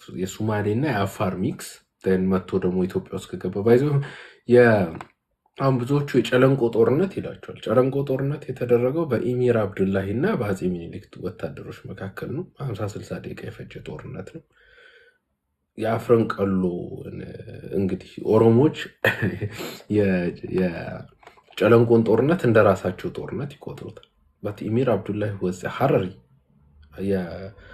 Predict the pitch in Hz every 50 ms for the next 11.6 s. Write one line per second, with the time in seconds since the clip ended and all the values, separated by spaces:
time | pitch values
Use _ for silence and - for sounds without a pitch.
0 | - - - _ 104 123 165 160 107 98 104 113 113 107 101 92 92 - - -
1 | - - - - - - - - - - 92 - - - - - - _ _ _
2 | _ _ _ _ _ _ _ _ _ _ - 95 95 101 110 110 107 113 117 113
3 | 107 101 95 95 95 95 104 104 101 101 131 190 269 - - - - 101 104 107
4 | 104 95 92 101 98 98 101 95 - 95 92 - - - - - - 220 - -
5 | 98 95 95 92 95 - - 113 113 110 107 117 117 110 101 95 90 - 87 90
6 | 92 87 85 - 82 - 82 82 85 85 85 90 92 92 87 82 - - - -
7 | - - - - - _ - 101 98 104 92 - 110 95 - - 175 220 180 110
8 | 104 98 95 92 - - - _ _ _ _ _ _ - 101 101 101 101 98 95
9 | 92 90 87 85 - - _ _ _ _ - 92 90 - - - - - - 92
10 | 90 95 98 95 92 90 90 90 - - 87 87 - - - - - - - -
11 | - - - - - - - - - _ _